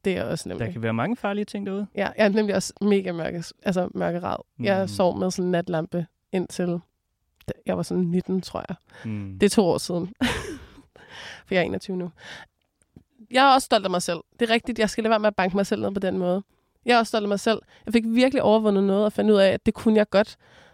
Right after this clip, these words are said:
Speaker 1: Også selvom jeg synes, det var mega svært, og også selvom jeg fik lidt tårer i øjnene. Så blev jeg ved, og det er måske også meget fair. Det er måske også en meget god lesson learned, at det er okay, og man skal, man skal blive ved. Også når det er måske en lille smule svært.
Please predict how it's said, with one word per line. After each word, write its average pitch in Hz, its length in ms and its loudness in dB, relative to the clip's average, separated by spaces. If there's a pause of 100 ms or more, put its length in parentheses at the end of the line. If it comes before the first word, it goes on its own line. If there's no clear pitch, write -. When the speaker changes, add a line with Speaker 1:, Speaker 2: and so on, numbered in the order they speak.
(300)
Speaker 1:
Også 233 160 6
selvom 202 140 -2
jeg 190 80 -2
synes, 208 140 -4
det - 80 -4
var 196 80 0
mega 190 160 0
svært, 185 260 0 (160)
og 208 140 4
også 208 200 2
selvom 202 160 -4
jeg 170 100 -4
fik - 200 -8
lidt 202 120 -8
tårer 190 260 -6
i 185 40 -2
øjnene. 190 320 -6 (340)
Så 269 100 2
blev 294 140 2
jeg 277 120 6
ved, 311 200 4 (140)
og - 160 -6
det 302 80 2
er 320 60 2
måske 285 320 -2
også 240 160 -4
meget 226 140 0
fair. 226 160 -2
Det 285 140 -2
er 262 60 2
måske 226 300 0
også 208 160 0
en - 20 -2
meget 190 220 -2
god 196 200 -2
lesson 190 480 -4
learned, 180 280 -4 (520)
at 202 80 -8
det 214 80 4
er - 60 2
okay, 202 340 -2
og 202 60 -2
man 190 120 -2
skal, 196 260 -8
man 208 160 -2
skal 202 180 -6
blive 202 200 0
ved. 202 200 4 (600)
Også - 300 0
når 190 60 4
det 180 100 0
er 190 40 -2
måske 185 260 -4
en 202 60 0
lille 202 160 -4
smule 202 220 -6
svært. - 360 -14